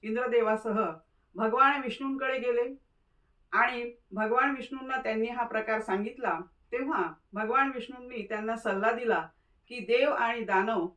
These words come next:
यांच्यामध्ये समुद्र मंथन करा. तर समुद्र मंथन केल्यानंतर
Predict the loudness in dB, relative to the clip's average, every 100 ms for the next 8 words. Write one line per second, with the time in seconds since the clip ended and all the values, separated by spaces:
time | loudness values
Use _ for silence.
0 | _ -4 -4 -4 -4 0 2 2 -4 _
1 | _ -6 -4 -2 -2 -2 -4 -6 -8 -8
2 | -10 -14 _ _ _ _ _ _ _ -10
3 | -6 -4 -4 -2 0 0 -2 -6 -2 0
4 | 0 0 -6 -4 -4